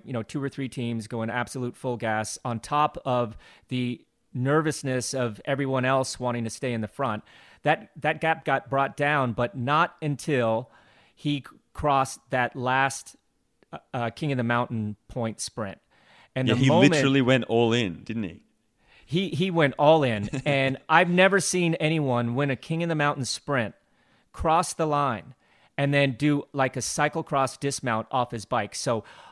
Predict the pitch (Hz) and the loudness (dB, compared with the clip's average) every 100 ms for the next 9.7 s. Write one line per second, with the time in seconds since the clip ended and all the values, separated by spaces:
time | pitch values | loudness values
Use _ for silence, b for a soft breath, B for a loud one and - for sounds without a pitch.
0 | B 156 196 185 - 156 127 147 135 117 | B 4 4 4 2 0 0 0 0 -2
1 | - 156 156 - 147 131 117 131 120 135 | 0 0 0 0 0 0 -2 -4 -6 -4
2 | 165 156 160 165 180 135 135 127 127 101 | -6 -2 -2 0 -2 -2 -4 -4 -6 -8
3 | - 139 117 - 139 - 156 147 147 147 | -10 -8 -6 -4 -4 -2 -4 -4 -4 -4
4 | 139 135 131 135 131 151 170 B B B | -4 -4 -4 -4 -4 -4 -8 B B B
5 | B 139 139 160 156 175 165 151 - 143 | B -2 2 0 0 -4 2 2 2 0
6 | 135 143 170 - _ _ _ _ - _ | 0 2 0 -6 _ _ _ _ -20 _
7 | _ - 143 120 117 147 143 139 120 110 | _ -6 -2 0 0 -4 -4 -4 -2 -2
8 | 127 143 117 127 127 135 123 107 131 117 | -2 -2 0 0 2 2 2 0 0 0
9 | 117 117 113 123 120 113 113 | 2 0 -2 -2 0 -2 -4